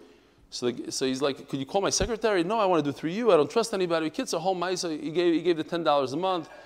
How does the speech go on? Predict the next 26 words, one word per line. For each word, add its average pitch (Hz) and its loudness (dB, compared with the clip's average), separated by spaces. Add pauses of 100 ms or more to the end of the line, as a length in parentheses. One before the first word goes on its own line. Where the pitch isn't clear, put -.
(320)
He's 196 -2
a 196 0
guy 190 8
that 170 4
goes, 175 2
collects 185 2
millions 185 4
of 175 0
dollars. 175 4
This 143 -6
guy 165 2
gives 151 -6
him 147 -6
ten 147 -6
dollars 131 0
a - -4
month. 92 -10
Fine. 135 -6 (420)
So 180 -2
then 262 4
he's 190 2
in 180 2
New 156 6
York, 143 6 (480)
and 139 0
this 135 -4